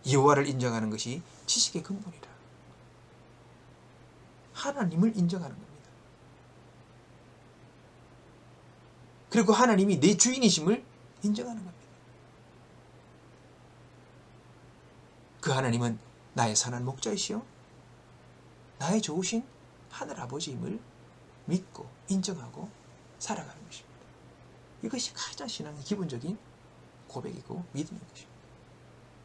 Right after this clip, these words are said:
거기서 모든 것이 이루어지는 것입니다. 성경은 무엇을 이야기합니까? 우리의 구원을 이야기합니다. 구원이 뭡니까?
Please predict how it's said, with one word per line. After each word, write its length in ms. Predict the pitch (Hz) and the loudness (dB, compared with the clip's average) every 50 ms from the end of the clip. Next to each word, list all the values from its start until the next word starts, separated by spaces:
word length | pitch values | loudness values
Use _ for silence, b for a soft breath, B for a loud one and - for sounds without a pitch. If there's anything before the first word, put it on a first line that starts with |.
| - - - - - - - - | -20 -20 -20 -20 -20 -20 -20 -10
거기서 420 | - - 180 202 202 240 226 - 214 | -2 2 2 2 4 2 2 2 2
모든 280 | - - - - 220 | 2 2 2 2 2
것이 180 | 175 165 165 143 | 0 0 0 -2
이루어지는 400 | 113 117 123 123 - 110 - - | -4 -4 -4 -6 -6 -8 -10 -12
것입니다. 320 | - - - - - - - - - - - - - - - - - - - - - - - - - - - - - - - - - - - - - - - - - - - - - - - - - - - - - - - - - - - - - - - - - - - - - - - - - - - - - - - - - - - - - - - - - - - - - - | -14 -14 -16 -16 -16 -20 -20 -20 -20 -20 -20 -20 -20 -20 -20 -20 -20 -20 -20 -20 -20 -20 -20 -20 -20 -20 -20 -20 -20 -20 -20 -20 -20 -20 -20 -20 -20 -20 -20 -20 -20 -20 -20 -20 -20 -20 -20 -20 -20 -20 -20 -20 -20 -20 -20 -20 -20 -20 -20 -20 -20 -20 -20 -20 -20 -20 -20 -20 -20 -20 -20 -20 -20 -20 -20 -20 -20 -20 -20 -20 -20 -20 -20 -20 -20 -20 -20 -20 -20 -20 -20 -20 -18 -12
성경은 340 | - 123 120 127 131 120 | -8 -6 -4 -2 -2 0
무엇을 260 | 110 113 110 - 123 107 | 0 0 -2 -2 -2 -4
이야기합니까? 520 | 104 104 101 92 90 90 - - 92 92 - - - - - - - - - - - | -4 -6 -8 -10 -12 -14 -16 -16 -18 -18 -20 -20 -20 -20 -20 -20 -20 -20 -20 -16 -10
우리의 220 | 123 127 135 135 127 | -8 -4 -4 -4 -6
구원을 360 | - 120 120 139 160 175 127 | -6 -4 -2 0 2 2 0
이야기합니다. 520 | 110 101 101 110 110 113 - - - - - - - - - - - - - | 0 -6 -8 -12 -14 -16 -18 -18 -20 -20 -20 -20 -20 -20 -20 -20 -20 -18 -8
구원이 260 | - 131 131 170 185 | 0 4 6 6 6
뭡니까? 440 | 151 101 107 120 135 131 - 131 - | 4 2 -2 -6 -8 -8 -10 -12 -14